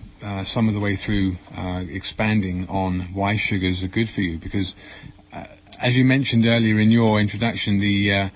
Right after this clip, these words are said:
common doctrination is that, that, uh, sugars are bad for you, just like salt is bad for you, uh, just like, uh,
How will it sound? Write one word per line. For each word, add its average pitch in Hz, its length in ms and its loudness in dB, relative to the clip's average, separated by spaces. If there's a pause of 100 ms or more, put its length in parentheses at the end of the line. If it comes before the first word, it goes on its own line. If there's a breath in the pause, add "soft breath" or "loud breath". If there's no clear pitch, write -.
(340 loud breath)
common 131 440 4
doctrination 120 840 2
is 95 240 -2
that, 98 260 0
that, 92 340 -8
uh, 95 160 0
sugars 135 360 0
are 104 80 0
bad 90 240 0
for - 100 -6
you, 107 140 2
just 101 240 -4
like 92 180 -4
salt 104 360 -4
is 98 120 -4
bad 92 260 -2
for - 100 -4
you, 95 180 2 (500 loud breath)
uh, 95 240 -2 (120)
just - 240 -6
like, 95 360 -2 (460 loud breath)
uh, 90 300 -6